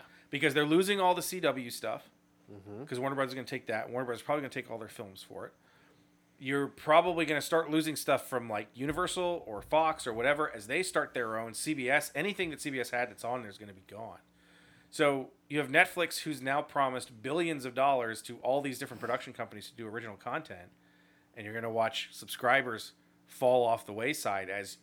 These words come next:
Speaker 1: you're then splintered into all over the place. I mean, I,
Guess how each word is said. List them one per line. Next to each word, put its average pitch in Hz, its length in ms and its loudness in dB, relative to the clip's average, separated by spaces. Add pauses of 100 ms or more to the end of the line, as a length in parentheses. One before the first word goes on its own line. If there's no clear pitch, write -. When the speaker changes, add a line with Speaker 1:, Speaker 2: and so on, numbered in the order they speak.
(120)
Speaker 1:
you're 110 120 -8
then 113 200 -6
splintered 120 520 -6
into 104 200 -8
all 101 240 -8
over 135 160 -6
the 104 80 -12
place. - 380 -16 (580)
I - 40 -6
mean, 123 100 0
I, 151 180 8